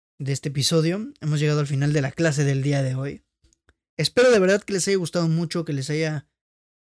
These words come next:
fascinado, gustado, encantado, lo que quieran.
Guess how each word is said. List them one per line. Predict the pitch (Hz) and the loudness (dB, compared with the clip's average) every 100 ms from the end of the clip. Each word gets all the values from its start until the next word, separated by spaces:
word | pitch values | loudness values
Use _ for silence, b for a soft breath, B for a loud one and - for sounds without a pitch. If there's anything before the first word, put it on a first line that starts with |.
| _ - | _ -8
fascinado, | 147 - 147 151 160 165 165 165 165 165 | -6 -4 -2 0 2 4 4 4 2 2
gustado, | 156 139 - 160 160 156 | 0 -4 -4 -2 0 -2
encantado, | 143 135 139 151 160 | -4 -6 -4 -4 -2
lo | 143 | -4
que | 139 | -6
quieran. | 139 165 175 185 | -2 -2 0 -4